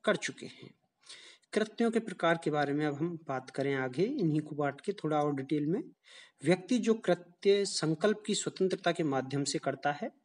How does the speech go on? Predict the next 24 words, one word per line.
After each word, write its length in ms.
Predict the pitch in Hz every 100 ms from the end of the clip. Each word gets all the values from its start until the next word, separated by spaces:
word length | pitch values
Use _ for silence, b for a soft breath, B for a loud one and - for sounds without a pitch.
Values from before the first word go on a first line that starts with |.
| _ b _ -
ऐसे 240 | 170 -
कृत्यों 420 | 180 156 - 147
को 120 | 139 135
हम 140 | 139
किस 220 | 139 -
में 80 | 147
रखते 260 | 139 - 151
हैं? 300 | 220 - -
ऐच्छिक 400 | 156 - - -
कृत्यों 340 | 139 135 -
में 80 | -
रखते 300 | - - -
हैं। 180 | - _ _ _ _ - _ _ _ _ _ _ _ _ _ _ B B B B _ _ _
और 260 | 170 185 190 - B B B -
उन 120 | 160
पे 140 | 156 170
क्या 180 | 175
होता 300 | 156 156 -
है? 220 | 156 226 - b b b b
संकल्प 500 | - 151 147 185 185
की 60 | 190
स्वतंत्रता 520 | - - 175 185 180
का 120 | 170
मतलब 500 | 160 160 233 - -